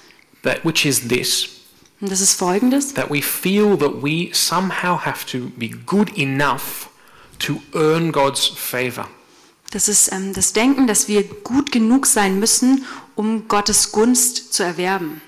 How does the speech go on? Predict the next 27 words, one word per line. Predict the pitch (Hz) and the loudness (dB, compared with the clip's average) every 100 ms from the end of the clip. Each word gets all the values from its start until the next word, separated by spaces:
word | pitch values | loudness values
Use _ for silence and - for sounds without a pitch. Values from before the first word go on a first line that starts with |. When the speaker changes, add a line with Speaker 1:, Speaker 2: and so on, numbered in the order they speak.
| - | -8
Speaker 1:
And | 139 139 | -4 -2
we, | 139 131 | -2 -4
and | 135 | -4
we | 135 | 0
suffer | 120 - 185 - 156 131 | 2 2 0 0 0 0
under | 139 135 | -2 -2
this, | 127 117 - - - - | -2 -2 -2 -6 -18 -8
this | 127 - 135 | -2 -2 -4
massive | 131 151 196 - 135 117 110 | -2 0 2 0 -2 -4 -2
weight, | 139 165 - | 0 0 -2
this | 135 - | -4 -2
massive | 135 156 - 123 110 | 0 0 -2 -4 0
burden | 147 180 135 | 2 2 0
that | 131 127 | -4 -6
we | |
cannot | 123 - - 185 117 - - - - - - - _ - | -8 -6 -4 0 0 -2 -8 -10 -20 -20 -20 -20 _ -14
that | - | -10
we | 131 | -6
can, | - - | -6 -4
that | 143 | 0
we | 135 | 0
are | 131 | 2
never | 156 165 | 0 0
good | 135 151 | 0 0
enough. | 131 123 123 - - - - | 0 -2 -6 -10 -14 -14 -12
Speaker 2:
Und | 196 190 | -12 -6
wir, | 202 196 | -2 -2